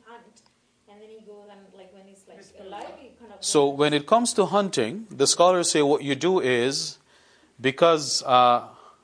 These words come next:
Speaker 3: I mean, the Quran doesn't talk about hunting with guns, 'cause guns didn't exist then. It talks about hunting with dogs. You can, you can send a trained dog to go out and catch an animal.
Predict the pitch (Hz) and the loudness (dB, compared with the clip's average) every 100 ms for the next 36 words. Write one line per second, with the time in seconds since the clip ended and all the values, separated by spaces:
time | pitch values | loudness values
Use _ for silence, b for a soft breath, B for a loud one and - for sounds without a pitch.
0 | - 123 143 143 123 127 147 151 180 175 | -12 -6 -2 -4 -2 -2 0 2 2 4
1 | 160 165 160 151 151 139 131 120 151 156 | 2 0 2 2 2 2 2 2 -4 -4
2 | 139 143 131 120 - 127 123 98 - 123 | -4 -6 -4 -6 -4 -4 -4 -6 -6 -4
3 | 104 - - - 120 131 120 117 113 123 | -4 -4 -6 -10 -6 -6 -6 -8 -6 -6
4 | 120 110 127 120 104 95 _ b b b | -4 -6 -6 -6 -10 -12 _ b b b
5 | b b b 120 185 202 180 151 139 175 | b b b -4 2 2 4 2 2 -2
6 | 170 143 123 131 123 90 85 - - _ | -2 -4 0 2 2 -2 -10 -14 -14 _
7 | _ _ _ _ _ _ _ _ _ 117 | _ _ _ _ _ _ _ _ _ -10
8 | 113 110 107 123 117 120 113 156 160 139 | -6 -6 -6 -8 -8 -6 0 2 2 0
9 | 110 - 156 160 147 135 117 101 - 107 | -4 2 2 2 2 4 4 0 -6 -4
10 | 123 127 143 139 117 - 131 - 120 135 | 0 4 4 2 -8 -4 -4 -2 -2 -2
11 | 131 101 107 | -2 -8 -12